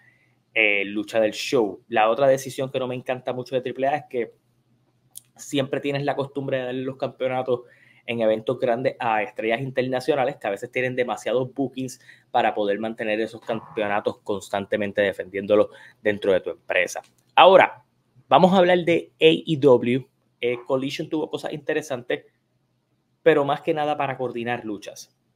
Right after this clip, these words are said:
¿Qué tenemos para All In y para All Out? All Out, Willow Nightingale, Chris Statlander, campeonato del Consejo Mundial de Lucha en All Out, septiembre siete, directamente, eh, desde Chicago, si mi memoria no me falla. Y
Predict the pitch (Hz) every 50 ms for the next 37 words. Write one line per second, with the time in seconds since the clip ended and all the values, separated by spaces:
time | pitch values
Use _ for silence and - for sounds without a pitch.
0 | _ _ _ - 151 - 160 156 160 160 165 165 165 - - 151 139 135 127 127
1 | 135 147 165 170 170 160 156 - 135 135 135 131 127 113 107 - - - - 147
2 | 147 165 180 196 190 185 - _ _ _ _ _ _ _ _ _ - 131 131 135
3 | 139 139 147 151 156 160 156 151 143 139 151 151 147 147 151 147 - _ _ _
4 | _ _ _ _ _ _ _ _ _ - 135 131 131 - 135 110 123 143 147 151
5 | 151 143 143 147 147 - - - _ _ _ _ _ _ _ _ _ - - -
6 | - _ _ _ - - - 139 131 127 127 127 - 131 120 - 127 120 - -
7 | 139 135 135 - 139 127 135 131 131 131 131 131 127 127 123 120 131 135 160 196
8 | 202 - - - - - - 131 131 127 131 131 127 117 104 90 - - - -
9 | - 123 - - _ - 127 127 127 131 127 131 131 127 - - 151 151 156 151
10 | 151 147 147 143 143 - - 123 117 113 110 - - 120 117 123 123 120 - -
11 | 123 123 123 - _ _ _ _ _ _ _ _ _ _ _ 120 117 113 110 110
12 | 110 107 107 107 107 110 110 120 107 - - 120 - - 120 113 101 92 92 -
13 | - 98 98 92 92 98 95 95 101 104 110 110 110 101 98 87 - - - -
14 | - - _ _ _ - 202 226 - - _